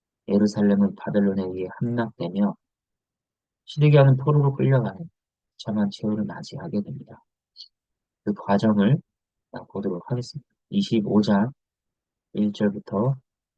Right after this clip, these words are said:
삼 절까지 하나님의 말씀입니다. 시드기야 제구 년 열째 달 십 일에 바벨론의 왕 느부갓네살이 그의 모든 군대를 거느리고 예루살렘을 치러 올라와서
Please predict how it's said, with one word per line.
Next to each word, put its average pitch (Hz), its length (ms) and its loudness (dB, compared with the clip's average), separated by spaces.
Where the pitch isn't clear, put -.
삼 104 160 -2
절까지 101 440 -8
하나님의 87 500 -12
말씀입니다. - 760 -14
시드기야 120 420 0
제구 110 320 -2
년 98 260 0
열째 98 320 -4
달 95 260 -2
십 - 260 -6
일에 82 220 -4
바벨론의 123 480 6
왕 117 260 4
느부갓네살이 107 920 2
그의 104 160 0
모든 135 400 2
군대를 120 420 -2
거느리고 175 640 -10
예루살렘을 185 640 -8
치러 - 300 -10
올라와서 120 680 -8